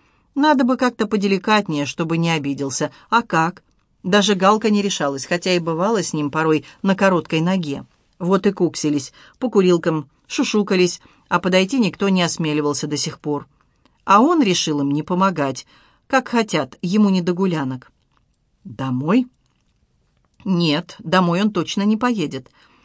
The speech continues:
Там после краткосрочной оттепели опять все застыло. Светлана при его появлении принималась отчаянно зевать, клонить подбородок к плечу и минуты через три будто бы засыпала. Он уходил на цыпочках,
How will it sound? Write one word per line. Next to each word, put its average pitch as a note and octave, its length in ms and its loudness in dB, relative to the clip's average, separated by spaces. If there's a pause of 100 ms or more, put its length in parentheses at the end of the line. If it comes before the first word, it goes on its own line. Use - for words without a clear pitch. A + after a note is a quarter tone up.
(200)
Там G3+ 240 4
после G3 480 0
краткосрочной G3+ 880 -2
оттепели D3 760 -4 (220)
опять B3+ 400 0
все F#3 180 -6
застыло. C#3+ 640 -6 (480)
Светлана B3 840 0
при G#3 140 -2
его G#3 200 -2
появлении G3+ 800 -2 (300)
принималась F#3+ 520 0
отчаянно G3+ 580 0
зевать, D#3 640 0 (340)
клонить G3 420 2
подбородок D#3 720 -4
к - 80 -20
плечу F3 500 -2 (400)
и D#4 180 2
минуты G3+ 380 2
через D#3+ 320 -4
три B3+ 160 -2
будто F3+ 320 -4
бы F3 120 0
засыпала. F3 640 -2 (440)
Он D3 120 -2
уходил D3 380 -2
на D3 160 -2
цыпочках, C#3 540 -6